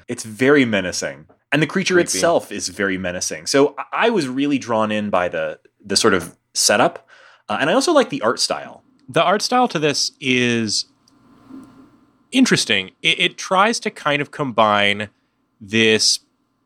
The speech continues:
Speaker 3: post-apocalyptic, um, kind of grungy world aesthetic, uh, with, uh, a-, and kind of a sci-fi look to most of the spaces that, that have, you know,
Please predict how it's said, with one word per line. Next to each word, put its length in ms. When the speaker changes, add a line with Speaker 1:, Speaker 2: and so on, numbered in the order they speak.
Speaker 3:
post-apocalyptic, 1700
um, 640
kind 180
of 140
grungy 880
world 680
aesthetic, 680
uh, 400
with, 760
uh, 300
a-, 160
and 180
kind 160
of 60
a 40
sci-fi 840
look 400
to 180
most 300
of 60
the 60
spaces 680
that, 200
that 120
have, 400
you 60
know, 120